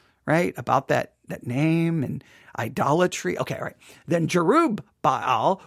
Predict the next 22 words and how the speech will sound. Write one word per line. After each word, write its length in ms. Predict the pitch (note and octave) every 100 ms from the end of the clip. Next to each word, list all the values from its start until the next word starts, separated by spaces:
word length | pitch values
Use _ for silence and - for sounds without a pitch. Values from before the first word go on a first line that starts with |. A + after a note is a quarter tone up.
| -
which 200 | G#3 A3
is 140 | F3+
Gideon, 560 | G3 D4 C4 B2 D#3 F#3+ -
and 160 | - D#3+
all 260 | G3+ C4+
the 80 | C#4+
people 480 | G#3+ A3+ - G#3+ G3+ -
that 160 | - D#3+
were 140 | G#3
with 260 | F3+ B3+ -
him 260 | F3 E3+ D3+
rose 400 | D3+ G#3+ B3+ A3
up 180 | A#3+ G#3+
early 340 | A3 A3 G3+
and 140 | F#3
pitched 520 | E3 A3 - - - -
beside 560 | F3+ - G3 F#3+ G3 D#3+
the 80 |
well 580 | F3+ E3+ F3+ F#3 F#3 E3+
of," 600 | - F3+ F#3 A3 A#3+ A3+ G3+
and 840 | E3 - _ _ _ _ - G2
it's 200 | -